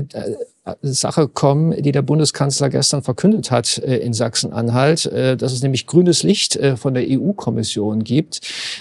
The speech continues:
ähm, für die Kraftwerkstrategie, für die Strompreiskompensation, für den Industriestrompreis. Das sind ja auch nochmal Dinge,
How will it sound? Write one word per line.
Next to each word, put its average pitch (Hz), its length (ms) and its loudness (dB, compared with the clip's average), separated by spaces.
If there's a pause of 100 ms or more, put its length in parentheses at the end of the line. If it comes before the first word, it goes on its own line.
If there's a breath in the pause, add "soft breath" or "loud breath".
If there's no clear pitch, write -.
(140)
ähm, 127 400 4 (100)
für - 160 -2
die 165 140 2
Kraftwerkstrategie, 120 1120 0
für 151 180 2
die 143 240 2
Strompreiskompensation, 127 1400 2
für - 140 -6
den 147 160 0
Industriestrompreis. 127 920 -2
Das 135 100 -2
sind 156 100 -2
ja - 80 0
auch 160 100 -2
nochmal 127 280 0
Dinge, 247 420 2